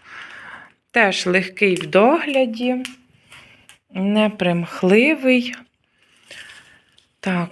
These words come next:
ось така ще є традисканція сіламонтана варігатна. Е, ось ця гілочка дуже гарна мені.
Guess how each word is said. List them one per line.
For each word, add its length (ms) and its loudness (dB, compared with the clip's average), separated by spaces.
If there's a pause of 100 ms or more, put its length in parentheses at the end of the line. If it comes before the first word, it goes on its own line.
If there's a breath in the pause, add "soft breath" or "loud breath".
ось 340 4
така 420 2
ще 420 4
є 340 2
традисканція 1200 2
сіламонтана 1040 0
варігатна. 1160 -4 (1700 loud breath)
Е, 600 -8
ось 240 -6
ця 180 -4
гілочка 760 -4
дуже 320 -2
гарна 580 -4
мені. 420 2